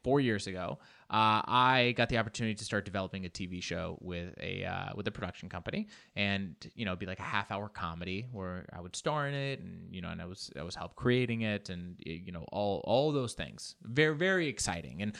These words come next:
one thing you should know about Hollywood, though, is that, like, the, you know, it's very difficult to get things to actually get made, and it's a very long process, and it's, you know, not rare that you hear people talk about, like, "Oh, wow, it took me, you know, X amount of years.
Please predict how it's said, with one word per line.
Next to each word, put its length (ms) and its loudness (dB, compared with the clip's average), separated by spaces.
one 140 8
thing 100 8
you 80 4
should 120 2
know 60 8
about 180 8
Hollywood, 340 4
though, 140 2
is 80 -2
that, 100 -4
like, 180 -4
the, 480 6
you 100 2
know, 100 6
it's 100 2
very 400 2
difficult 400 0
to 80 -6
get 340 -2
things 320 -2
to 120 -6
actually 600 -2
get 280 -4
made, 320 -8
and 80 -2
it's 140 0
a 20 -4
very 300 4
long 320 4
process, 640 -2
and 240 2
it's, 180 -4
you 320 0
know, 80 2
not 240 2
rare 220 2
that 260 -4
you 160 -6
hear 220 0
people 260 -4
talk 240 -4
about, 220 -4
like, 180 2
"Oh, 80 8
wow, 220 6
it 100 4
took 180 2
me, 120 2
you 160 4
know, 180 4
X 220 -4
amount 240 0
of 40 2
years. 520 2